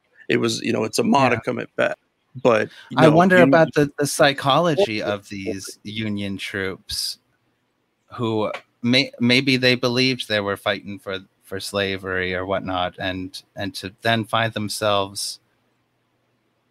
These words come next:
Speaker 2: well, I, you know, it's hard to go back there. How,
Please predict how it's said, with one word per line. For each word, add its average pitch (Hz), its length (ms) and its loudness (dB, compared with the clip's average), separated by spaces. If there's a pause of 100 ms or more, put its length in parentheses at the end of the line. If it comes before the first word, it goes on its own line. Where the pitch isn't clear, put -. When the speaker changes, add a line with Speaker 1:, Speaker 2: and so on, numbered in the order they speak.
(800)
Speaker 2:
well, 151 220 4
I, 151 280 2 (140)
you 135 180 -2
know, 123 320 0 (680)
it's - 120 -16
hard 131 260 2
to 135 60 -6
go 120 200 0
back 110 380 -2
there. 92 480 -6 (2250)
How, 123 460 -2